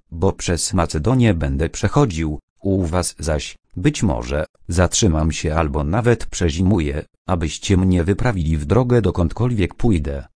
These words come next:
Nie chcę bowiem tym razem tylko przejazdem u was się zatrzymać,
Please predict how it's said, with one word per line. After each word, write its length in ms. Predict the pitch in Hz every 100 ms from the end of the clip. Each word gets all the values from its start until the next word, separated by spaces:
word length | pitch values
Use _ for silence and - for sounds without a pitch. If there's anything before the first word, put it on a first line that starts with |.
| _ _ _ -
Nie 180 | 110 151
chcę 260 | - 87
bowiem 400 | 90 95 85 82
tym 180 | 76 92
razem 360 | 90 92 101 90
tylko 380 | 123 123 104
przejazdem 640 | - 90 85 113 78 78 85
u 60 |
was 240 | 95 98 -
się 200 | - 82
zatrzymać, 760 | 78 78 - 151 104 73 -